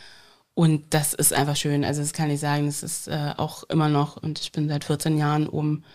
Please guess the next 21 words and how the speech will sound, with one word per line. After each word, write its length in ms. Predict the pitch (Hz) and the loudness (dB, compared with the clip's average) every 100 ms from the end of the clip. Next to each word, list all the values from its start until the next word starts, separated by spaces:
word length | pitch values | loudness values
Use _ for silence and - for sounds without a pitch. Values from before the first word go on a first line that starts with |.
| - - _ | -20 -20 _
in 120 | 160 | 0
der 80 | 147 | 0
Abteilung. 560 | 147 - 147 151 151 - - - - _ - | 0 2 2 4 2 -2 -14 -20 -20 _ 0
Ähm, 600 | 151 143 143 143 143 165 | 2 4 2 2 0 -2
das 220 | 143 143 - | -4 -4 -4
ist 200 | 160 - | -4 0
wie 100 | 165 | 0
Familie. 520 | 170 170 190 147 139 170 _ | 4 6 6 2 -2 -8 _
Das 280 | 151 - - | -8 -8 -8
ist 320 | 165 - - | -8 -8 -6
einfach, 340 | 151 151 151 | -6 -6 -8
das 240 | - - - | -4 -4 0
gehört 160 | 160 | 0
irgendwie 180 | - 156 | 2 0
dazu. 380 | 160 - 143 156 - | 0 0 -2 -4 -4
Auch 140 | 160 | -4
deswegen 340 | 147 147 151 | -2 -2 -2
komme 180 | 160 151 | -2 -2
ich 100 | 151 | 0
gern 320 | - 147 156 165 _ _ | -2 -4 -4 -10 _ _
hierher. 360 | _ 180 147 143 | _ -2 -2 -8